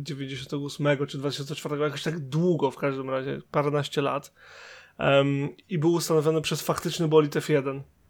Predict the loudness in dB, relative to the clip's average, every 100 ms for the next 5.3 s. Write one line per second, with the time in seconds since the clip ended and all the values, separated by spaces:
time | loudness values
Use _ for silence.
0 | _ _ _ -20 _ _ _ _ _ -6
1 | -2 0 0 -2 -4 -6 -6 -12 _ _
2 | _ -20 -4 2 2 4 2 0 -2 6
3 | 6 8 4 0 -2 2 0 2 0 0
4 | -4 -6 -4 -4 -6 -2 -2 -2 -4 -4
5 | 0 0